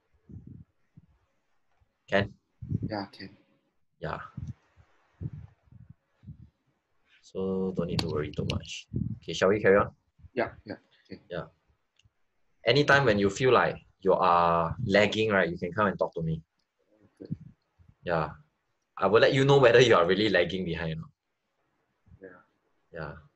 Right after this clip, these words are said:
Speaker 2: Because,
Speaker 1: But
Speaker 2: like, doing lessons, I di-, I don't really, now I just give up trying to pay attention to my teacher in lesson. I try to just do my ass-, my, like, the, the math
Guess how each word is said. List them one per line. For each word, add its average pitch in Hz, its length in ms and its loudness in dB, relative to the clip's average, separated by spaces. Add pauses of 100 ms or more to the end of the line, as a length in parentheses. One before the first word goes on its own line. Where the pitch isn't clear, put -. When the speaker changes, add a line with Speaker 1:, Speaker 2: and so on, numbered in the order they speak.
(1300)
Speaker 2:
Because, 160 240 2
Speaker 1:
But 101 100 0
Speaker 2:
like, 113 200 0 (320)
doing 131 220 -2
lessons, 123 600 -2
I 98 440 -4
di-, 113 200 -2
I 117 160 -2
don't 139 340 0
really, 123 400 2 (580)
now 147 240 4
I 127 140 4
just 135 320 2
give 127 160 4
up - 280 2
trying 117 280 -2
to - 60 -14
pay 117 120 4
attention 107 580 -4
to 107 80 -12
my 98 140 -10 (100)
teacher 101 320 -10
in 95 140 -8
lesson. 98 320 -16
I 98 60 -10
try 131 280 -4 (120)
to 110 120 -4
just 113 300 -4
do 110 300 -2 (640)
my 107 220 -4
ass-, 104 280 -10
my, 104 200 -6
like, 101 160 -6 (140)
the, 101 300 -6 (220)
the 95 320 -6
math 113 220 -4